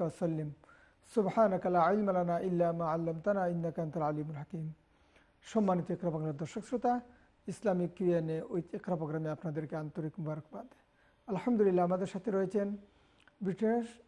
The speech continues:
স্বনামধন্য শ্রদ্ধাভাজন ব্যক্তিত্ব, জামিয়াতুল খায়ের আল ইসলামিয়ার প্রতিষ্ঠাতা প্রিন্সিপাল মুফতি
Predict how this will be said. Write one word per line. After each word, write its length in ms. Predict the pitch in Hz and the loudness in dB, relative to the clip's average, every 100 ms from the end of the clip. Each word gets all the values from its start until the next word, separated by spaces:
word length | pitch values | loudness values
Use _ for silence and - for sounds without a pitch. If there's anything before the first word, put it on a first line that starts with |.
| - | -10
স্বনামধন্য 520 | 226 196 190 185 180 180 269 - _ _ _ _ _ _ _ - | -2 0 0 -2 -2 -4 -6 -12 _ _ _ _ _ _ _ -4
শ্রদ্ধাভাজন 600 | 226 180 196 185 165 175 165 | 0 2 4 4 2 0 -2
ব্যক্তিত্ব, 360 | - 180 - 180 160 156 _ _ _ _ _ _ _ _ _ - 185 | -2 -4 -2 -2 -2 -6 _ _ _ _ _ _ _ _ _ -2 4
জামিয়াতুল 520 | 202 208 190 202 175 | 6 6 2 2 -2
খায়ের 240 | - 170 208 | 0 -2 -2
আল 80 | 208 165 | -2 -2
ইসলামিয়ার 500 | - 175 170 165 165 196 _ _ _ - | 0 0 0 0 -4 -8 _ _ _ -4
প্রতিষ্ঠাতা 440 | 208 220 - - 175 | -4 -4 -6 -6 -2
প্রিন্সিপাল 440 | 175 151 160 165 160 160 _ _ _ _ _ 202 | -2 -2 0 0 0 -6 _ _ _ _ _ -8
মুফতি 260 | - 208 | -6 -8